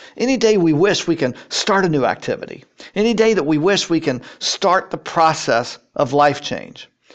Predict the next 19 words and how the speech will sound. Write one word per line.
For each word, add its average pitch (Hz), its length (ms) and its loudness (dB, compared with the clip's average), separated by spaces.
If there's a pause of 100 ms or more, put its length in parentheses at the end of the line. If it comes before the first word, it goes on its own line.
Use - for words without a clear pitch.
(240)
We 156 100 2
can 180 100 0
do 190 120 4
it 202 60 4
immediately, 170 580 0 (600)
or 127 160 2
next 160 280 -2
week, 147 260 -2 (680)
next 143 320 -2
month, 139 340 -2 (240)
or 135 140 0
even 147 160 2
next 151 320 0
year. 160 340 -2 (840)
Or 147 120 4
we 147 120 2
can 143 100 0
do 160 120 2
nothing. 160 380 0